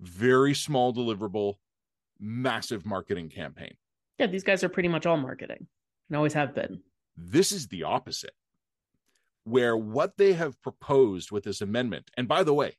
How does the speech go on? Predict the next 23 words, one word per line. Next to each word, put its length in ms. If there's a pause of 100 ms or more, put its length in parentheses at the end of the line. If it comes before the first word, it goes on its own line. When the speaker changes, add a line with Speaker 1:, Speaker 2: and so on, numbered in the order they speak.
Speaker 1:
they 140
have 300
N 140
D 120
P 220
and 120
Bloc 320
support. 560
They 220
do 280
have 260
the 80
votes 400
to 80
push 260
this 200
through. 360 (1200)
This 220
is 140
a 80
massive 760
transformative 840
change, 540